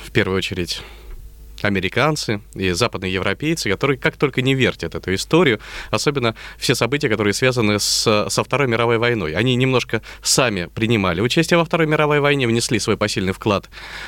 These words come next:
а, в, а, победу великого советского народа над немецким фашизмом. И теперь, а, в общем, а, эта тема для них более, более понятна, поэтому они, в общем, пытаются, а, этот вклад уже как настоящие адвокаты, которые являются, э,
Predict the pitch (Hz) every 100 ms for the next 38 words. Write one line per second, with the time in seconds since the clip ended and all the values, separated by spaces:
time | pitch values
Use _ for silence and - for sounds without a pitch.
0 | - 104 98 92 107 98 87 - 123 120
1 | 95 95 113 107 101 - 113 98 - 101
2 | 110 101 87 107 104 - 113 120 117 -
3 | 104 - 101 - 90 147 165 - - -
4 | - - 147 - 120 131 208 220 202 123
5 | 131 127 117 - - - - 135 139 -
6 | 135 123 123 120 127 170 143 151 131 123
7 | 123 127 113 95 - - 113 131 110 107
8 | 131 202 233 98 120 190 185 143 113 160
9 | 160 135 - 117 98 131 143 - - -
10 | - - - 104 107 127 127 101 - -
11 | 127 147 - 101 92 120 131 - 110 -
12 | 120 117 131 120 101 - 85 87 92 147
13 | 180 151 117 120 113 117 117 101 117 -
14 | 110